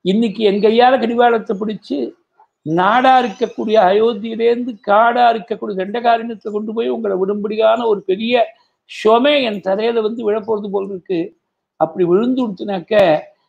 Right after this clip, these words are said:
இங்க ஒரே ஒரு அனுகிரகத்தை பண்ணோம். இன்னொரு அவதாரம் நீங்க வந்து பண்ணேன்னா, நான் மறுபடியும் ஒரு ஜென்மா எடுக்கணும்.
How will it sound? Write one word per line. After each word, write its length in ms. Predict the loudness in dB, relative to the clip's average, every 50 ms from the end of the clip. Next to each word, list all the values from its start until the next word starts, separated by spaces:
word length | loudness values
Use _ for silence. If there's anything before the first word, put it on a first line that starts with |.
| _ _
இங்க 200 | -10 -2 2 2
ஒரே 320 | 4 4 4 4 4 4
ஒரு 220 | 4 2 2 0 -2
அனுகிரகத்தை 640 | -4 -4 -4 -6 -6 -6 -6 -6 -6 -8 -8 -8 -8
பண்ணோம். 300 | -8 -8 -8 -8 -8 -8
இன்னொரு 360 | -8 -6 -6 -4 -2 0 0
அவதாரம் 580 | 0 0 0 0 0 0 2 2 2 2 0 -2
நீங்க 260 | -4 -6 -4 -4 -2
வந்து 260 | -2 -2 -4 -6 -8 -8
பண்ணேன்னா, 680 | -8 -8 -6 -6 -6 -6 -6 -4 -2 0 0 0 -2 -4 -8 _ _ _ _ _ _
நான் 280 | -4 0 2 2 4 4
மறுபடியும் 360 | 2 2 2 2 2 2 2
ஒரு 140 | 0 0 0
ஜென்மா 240 | 0 0 0 0 0
எடுக்கணும். 600 | 0 0 2 0 0 -2 -4 -6 -8 -8 -8